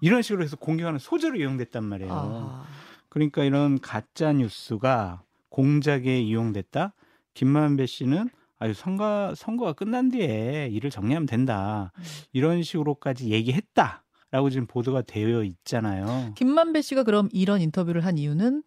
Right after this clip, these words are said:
Speaker 1: 예.
Speaker 2: 이재명 후보가 당선이 돼야
Speaker 1: 돼야
Speaker 2: 하니까,
Speaker 1: 한다.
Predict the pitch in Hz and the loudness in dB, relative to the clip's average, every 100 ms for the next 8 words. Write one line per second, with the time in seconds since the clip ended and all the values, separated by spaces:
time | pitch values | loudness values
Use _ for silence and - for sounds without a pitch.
0 | 107 90 82 - _ _ _ _ _ 214 | -6 -6 -8 -16 _ _ _ _ _ -2
1 | 208 240 226 220 202 196 202 196 160 170 | 2 4 4 4 2 2 2 0 -2 0
2 | 190 180 - _ _ _ _ 196 185 196 | 2 0 -4 _ _ _ _ 2 4 6
3 | 180 175 170 180 123 - 135 202 107 95 | 4 4 4 6 8 6 6 4 4 -2